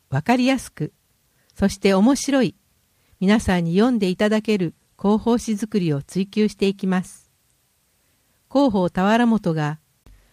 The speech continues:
町と皆さんをつなぐ架け橋になるよう努めていきますので、引き続きご愛読をよろしくお願いします。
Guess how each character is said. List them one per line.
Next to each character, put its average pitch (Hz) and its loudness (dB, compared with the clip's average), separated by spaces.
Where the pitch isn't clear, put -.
町 254 2
と 160 -4
皆 196 2
さ 185 -2
ん 160 -2
を 151 -2
つ - -8
な 185 -2
ぐ 180 -4
架 185 -6
け 277 -4
橋 208 -4
に 180 0
な 196 0
る 185 -2
よ 180 -2
う - -16
努 254 2
め 240 4
て 180 -2
い 165 -4
き - -2
ま 214 2
す 208 -6
の 175 0
で、 156 -4
引 - -8
き 214 -6
続 214 0
き 208 -6
ご 165 0
愛 196 0
読 180 -4
を 170 -4
よ 170 -2
ろ 240 0
し - -10
く 214 -2
お 185 0
願 165 -2
い 156 -6
し - -12
ま 151 -4
す。 - -20